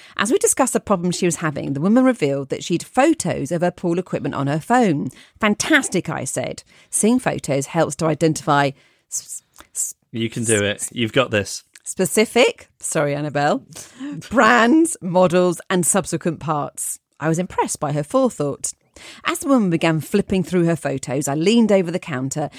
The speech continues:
Speaker 1: and turned somewhat sideways, preparing to have a look. She mirrored my posture on the opposite side of the counter. She clicked the first photo and enlarged it. We spoke for a few moments before she flicked to the next, a better view of the filter. "Ah, yes, excellent," I said.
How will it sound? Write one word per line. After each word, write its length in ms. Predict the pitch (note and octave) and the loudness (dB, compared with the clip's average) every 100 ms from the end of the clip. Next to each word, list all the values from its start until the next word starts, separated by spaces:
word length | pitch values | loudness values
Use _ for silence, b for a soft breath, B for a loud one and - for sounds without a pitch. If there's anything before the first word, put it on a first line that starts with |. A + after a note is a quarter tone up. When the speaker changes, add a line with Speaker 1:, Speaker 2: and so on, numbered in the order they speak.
| B | B
Speaker 1:
and 140 | F#3 F3 | -6 0
turned 360 | B3+ B3 A3+ | 2 4 2
somewhat 360 | - D4+ C#4 - | 0 2 2 0
sideways, 720 | - D4 C4+ E3+ C3+ C#3 C#3+ | 0 2 2 0 -4 -4 -6
preparing 440 | F#3 F3+ B2+ D3 | -8 -2 -2 -2
to 80 | D#3 | -4
have 180 | C#3 C3 | -6 -2
a 60 | E3+ | 0
look. 360 | F3 - - _ _ - | 0 -2 -16 _ _ -10
She 220 | - A3+ | -2 2
mirrored 280 | D#4+ D4 D#3+ | 4 4 2
my 120 | C#3 | -6
posture 460 | - C#3+ - D#3 D3 b | -6 -10 -4 -4 -4 b
on 100 | A3+ | 2
the 100 | F#3+ | 2
opposite 260 | - E3 - | 0 -6 -4
side 220 | A#2+ C3+ | -4 -4
of 80 | C#3+ | -6
the 60 | |
counter. 600 | D#3+ F#3+ F3 D#3+ C#3 C3+ - _ b b - | -4 0 0 0 -2 -4 -8 _ b b -10
She 140 | D#3+ | -6
clicked 220 | F3+ - | -4 -4
the 60 | E3 | -4
first 340 | - C#3 - | -2 -4 -4
photo 280 | C3 C3 - | -8 -6 -2
and 240 | C#3+ - F#3 | -2 2 2
enlarged 460 | G3 A#3+ A#3+ - | 4 4 2 0
it. 260 | C3 - - b b b | -6 -6 -16 b b b
We 60 | D#3 | -4
spoke 200 | - - | -4 -4
for 80 | - | -6
a 40 | C#3 | 0
few 200 | B3 A#3 | 2 4
moments 360 | C#3 E3 E3 | 2 0 -4
before 260 | - - D#3 | -6 -4 -2
she 140 | - | -4
flicked 280 | D3 F#3+ - | -2 -2 0
to 80 | G#3+ | 0
the 100 | G#3 | 2
next, 380 | D3 A#2+ - F3 | 2 0 -2 0
a 80 | D#3+ | 0
better 380 | - F#4 - D3+ | -2 -6 -4 -2
view 160 | C#3+ | -2
of 60 | C#3+ | -2
the 80 | F3+ | 0
filter. 560 | B3 G#3 - C3+ A#2 - B B - | 2 2 -2 -6 -6 -14 B B 2
"Ah, 260 | G3 E3+ - | 4 4 4
yes, 340 | D#3 B2+ - | 0 0 -4
excellent," 420 | C3+ - - A#2 - | -6 -6 -10 -10 -12
I 60 | |
said. 260 | C#3 - | -10 -10